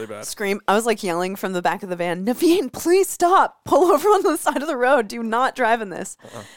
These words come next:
Speaker 2: And you did.
Speaker 1: No, the captain did not pull over.
Speaker 2: Well, you didn't at first, but then you did.
Speaker 1: <laughs>
Speaker 2: Then you captained on over to the side
Speaker 1: Oh,
Speaker 2: like it
Speaker 1: because
Speaker 2: was the
Speaker 1: I was,
Speaker 2: Titanic
Speaker 1: dude,
Speaker 2: trying to get
Speaker 1: the,
Speaker 2: out of the way of the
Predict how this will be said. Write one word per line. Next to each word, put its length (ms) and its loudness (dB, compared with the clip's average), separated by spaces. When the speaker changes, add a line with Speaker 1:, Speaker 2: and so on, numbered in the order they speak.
Speaker 2:
And 140 -2
you 120 -2
did. 440 0
Speaker 1:
No, 80 -6
the 80 -8
captain 380 -4
did 120 -10
not 200 -6
pull 140 -8
over. 260 -12
Speaker 2:
Well, 120 -2
you 140 -2
didn't 280 -2
at 160 -4
first, 600 -4
but 140 -8
then 260 -2
you 160 -2
did. 440 0
Speaker 1:
<laughs> 60 -20
Speaker 2:
Then 140 -4
you 180 -2
captained 680 -2
on 160 4
over 220 -2
to 80 -10
the 80 -4
side 320 2
Speaker 1:
Oh, 20 -2
Speaker 2:
like 220 2
it 20 0
Speaker 1:
because 80 2
Speaker 2:
was 80 0
the 60 0
Speaker 1:
I 80 4
was, 100 2
Speaker 2:
Titanic 560 2
Speaker 1:
dude, 100 0
Speaker 2:
trying 180 0
to 60 0
get 120 0
Speaker 1:
the, 80 4
Speaker 2:
out 100 4
of 80 2
the 60 2
way 140 2
of 40 -2
the 100 0